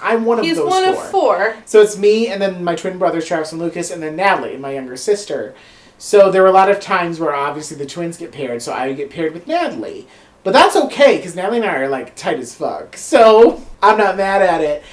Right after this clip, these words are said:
Speaker 1: But it's the same thing. Like, me and Natalie are six years apart. She doesn't feel like she's six years <laughs> younger than me. Like,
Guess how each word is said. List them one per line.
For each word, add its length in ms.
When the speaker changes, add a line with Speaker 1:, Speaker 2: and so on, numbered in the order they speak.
Speaker 1:
But 100
it's 80
the 80
same 280
thing. 440
Like, 340
me 160
and 100
Natalie 280
are 60
six 520
years 220
apart. 500
She 180
doesn't 220
feel 140
like 140
she's 260
six 460
years 420
<laughs> 0
younger 320
than 220
me. 220
Like, 440